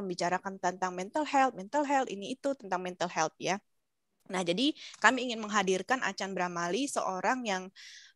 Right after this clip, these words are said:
eh, seorang guru meditasi, guru suta, guru dhamma yang udah,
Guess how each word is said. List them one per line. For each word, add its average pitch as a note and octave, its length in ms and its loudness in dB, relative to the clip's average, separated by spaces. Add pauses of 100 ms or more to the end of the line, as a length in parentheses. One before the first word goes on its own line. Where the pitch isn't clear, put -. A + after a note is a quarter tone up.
eh, E3+ 720 -4
seorang F3 400 -4
guru F#3 160 0
meditasi, A#3+ 800 2
guru F3+ 240 -2
suta, C#4 320 4
guru F3+ 320 2
dhamma A#3 400 6
yang F3+ 240 -2
udah, E3+ 400 2